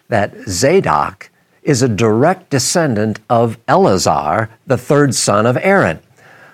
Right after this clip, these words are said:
So Zadok was indeed of a priestly family. About ninety years after the time of Eli,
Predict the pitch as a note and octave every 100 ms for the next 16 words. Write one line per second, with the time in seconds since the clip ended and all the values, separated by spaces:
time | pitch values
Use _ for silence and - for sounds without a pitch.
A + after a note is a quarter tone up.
0 | _ - E3 C#3+ A#2 C3 B2 G2+ D#3+ D3
1 | C#3 C3 - A#2 D#3 D#3+ C#3 D3 C3 G2
2 | F#2 F#2+ - - B2+ B2+ A#2+ - G2+ G2
3 | - E3+ D#3+ - B2+ B2 - B2 A2+ E2
4 | D#2+ _ _ _ _ _ _ - - -
5 | _ _ _ _ - A2 C#3+ D3 C3 C3
6 | E3 G3+ E3+ D3 C3+ A#2 F2+ F#2 F#2+ -
7 | - _ A#2 D3 - - D3+ D3+ A2+ G#2
8 | - B2 A2+ G2 G2 F#2 D2+ C2+